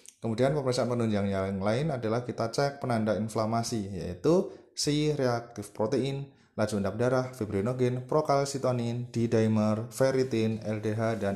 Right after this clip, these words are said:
interleukin enam. Kemudian kita perlu cek E K G atau ekokardiografi,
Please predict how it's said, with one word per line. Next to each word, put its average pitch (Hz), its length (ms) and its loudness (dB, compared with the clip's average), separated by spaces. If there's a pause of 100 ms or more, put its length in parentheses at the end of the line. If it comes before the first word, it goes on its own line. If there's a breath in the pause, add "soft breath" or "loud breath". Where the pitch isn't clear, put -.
interleukin 98 560 -4
enam. 95 320 0 (960 loud breath)
Kemudian 120 480 0
kita 117 240 -4
perlu 101 240 -2
cek 151 320 -2
E 117 80 0
K 131 160 2
G 127 80 -4 (160)
atau - 640 -6
ekokardiografi, 107 1400 -2